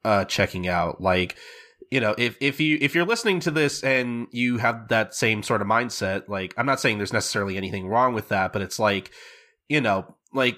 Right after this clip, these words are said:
the, there, there is a certain depth that the manga has that I don't really think, that I really don't think either of its anime adaptations have as much. It, not that it's not there, but, like,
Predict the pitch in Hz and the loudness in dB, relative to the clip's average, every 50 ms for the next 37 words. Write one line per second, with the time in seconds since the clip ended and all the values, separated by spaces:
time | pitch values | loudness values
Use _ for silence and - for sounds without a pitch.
0 | 123 120 135 156 139 131 123 180 185 151 143 151 185 190 202 196 185 - - 214 | -4 -2 0 0 0 0 0 0 0 0 0 0 0 2 2 2 0 0 2 2
1 | 208 226 151 131 107 104 - 151 147 143 135 - - 113 117 117 113 - 113 120 | 0 0 0 -4 -6 -2 0 2 4 4 2 0 -2 -2 0 0 2 2 0 -2
2 | 110 110 113 117 113 110 107 101 95 117 110 110 110 101 98 107 104 104 104 101 | 0 2 2 2 2 2 -2 -2 0 2 2 2 2 0 0 0 0 0 0 -2
3 | 101 - 113 110 110 104 - - - - 113 113 107 110 104 101 - - - - | 0 2 2 2 2 0 -2 -6 -6 -2 0 0 0 0 -2 -2 -6 -10 -4 0
4 | - 110 104 104 101 98 95 - - - - - - - _ _ _ _ _ - | 2 4 4 4 2 0 -4 -8 -12 -18 -20 -20 -20 -20 _ _ _ _ _ -16
5 | - 107 120 117 117 107 110 123 120 120 117 107 123 113 107 - - 127 110 107 | -4 0 2 2 2 2 2 2 2 2 2 2 2 2 2 2 0 0 0 0
6 | - - 104 110 113 107 113 104 98 104 101 - 101 101 101 101 101 101 98 95 | 0 0 2 2 2 2 0 -2 -2 -4 -4 -4 -2 -2 -2 -2 -2 0 0 -2
7 | 95 95 - - 104 101 95 - 104 95 92 92 90 - - _ - - - 107 | -2 -4 -6 -4 -4 -4 -4 -4 -6 -6 -6 -8 -10 -10 -12 _ -6 -2 2 2
8 | 104 110 117 120 - - 131 127 123 117 98 107 104 101 110 127 175 220 - - | 4 4 2 0 -2 -2 0 0 2 0 -2 -4 -2 0 0 2 0 0 -2 -4
9 | - - - - - _ _ _ _ _ _ _ _ _ _ - 170 - - _ | -4 -4 -4 -6 -10 _ _ _ _ _ _ _ _ _ _ -4 -4 -4 -4 _
10 | - 165 151 185 233 254 247 233 196 170 - - 151 151 147 - 117 107 113 123 | -6 -2 0 2 2 2 2 2 2 2 2 2 2 2 2 0 -2 0 2 2
11 | 113 107 98 98 92 90 110 110 - 110 113 110 107 104 101 95 - | 4 4 2 0 0 -2 -2 -2 0 2 2 2 4 2 0 -2 -6